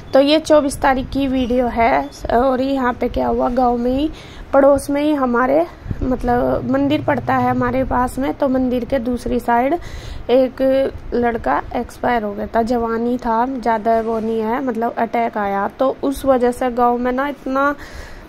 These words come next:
माहौल सा ऐसा हो गया था। हो ही जाता है, देखिए जवान मौत होती है, चलो बड़े बूढ़े हो जाओ तो फिर भी खैर दुख तो सबका होता है, आदमी चला जाता है, लेकिन जब कुछ ऐसी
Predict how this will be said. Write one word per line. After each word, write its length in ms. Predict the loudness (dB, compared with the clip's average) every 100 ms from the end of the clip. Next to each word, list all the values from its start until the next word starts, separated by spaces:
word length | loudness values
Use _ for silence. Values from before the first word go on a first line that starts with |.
| 2
माहौल 560 | 6 6 6 2 2 0
सा 220 | 0 2
ऐसा 280 | 2 0 0
हो 160 | 0
गया 160 | 0 -2
था। 260 | 0 0
हो 220 | 2 2 2
ही 120 | 2
जाता 360 | 0 0 0
है, 160 | 0 2
देखिए 340 | 0 0 -2
जवान 420 | -2 -2 0 -2 0
मौत 300 | -2 -2 -4
होती 220 | -2 -2
है, 100 | -2
चलो 300 | -2 -2 0
बड़े 220 | 0 0
बूढ़े 280 | 0 -2 0
हो 140 | 0
जाओ 240 | 0 -2 -2
तो 160 | -4
फिर 180 | -2 -2
भी 220 | -2 -4 -4 -12 -14 -6 2
खैर 180 | 4
दुख 200 | 4 0 0 0
तो 80 |
सबका 400 | 2 0 0 2
होता 280 | 2 2 2
है, 80 | 2
आदमी 320 | 2 0 -4
चला 260 | -2 -2 0
जाता 280 | -2 0 0
है, 120 | 0
लेकिन 300 | -2 -2 -2
जब 220 | -2 -2
कुछ 180 | -2 0
ऐसी 540 | -2 -2 -2 -2 -2